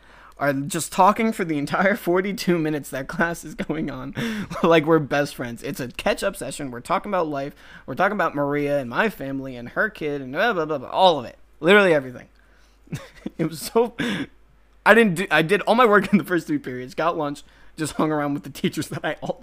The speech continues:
liked. Eighth period rolls around. Mister Shorenstead, the geometry teacher, the one from the first half of this episode, he comes in.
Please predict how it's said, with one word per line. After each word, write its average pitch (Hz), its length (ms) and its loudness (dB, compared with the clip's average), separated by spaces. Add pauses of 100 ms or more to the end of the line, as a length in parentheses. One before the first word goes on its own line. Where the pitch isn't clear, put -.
(120)
liked. - 340 -20 (2500)
Eighth 214 260 2
period 143 720 -6
rolls 131 240 -6
around. 92 340 -16 (1400)
Mister 208 340 -2
Shorenstead, 120 600 -8
the 117 80 -16
geometry 123 480 -12
teacher, - 420 -18 (440)
the 269 100 6
one 262 200 0
from 196 200 -4
the 156 80 2
first 151 300 -2
half 139 160 -2
of 135 100 -12
this 123 180 -14
episode, - 460 -20 (800)
he 190 140 -8
comes 208 320 -4
in. 131 260 -14